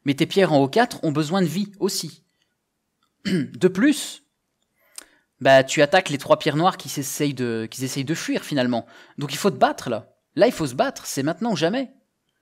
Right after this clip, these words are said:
Si tu le fais pas, c'est fini. Ça va être très difficile, quoi.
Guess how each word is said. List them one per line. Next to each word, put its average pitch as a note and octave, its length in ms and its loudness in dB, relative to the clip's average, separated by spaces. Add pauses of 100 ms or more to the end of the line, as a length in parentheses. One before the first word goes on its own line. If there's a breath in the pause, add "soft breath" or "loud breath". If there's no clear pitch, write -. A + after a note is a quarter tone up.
(220)
Si - 140 -10
tu - 100 -4
le E3+ 80 -2
fais C#3+ 140 0
pas, B3 200 2
c'est E3+ 160 -8
fini. A#3 320 -4 (1600)
Ça C3 100 -4
va C3+ 60 -2
être C#3 120 -4
très B3+ 100 -4
difficile, A3 480 -8
quoi. A#2+ 160 -12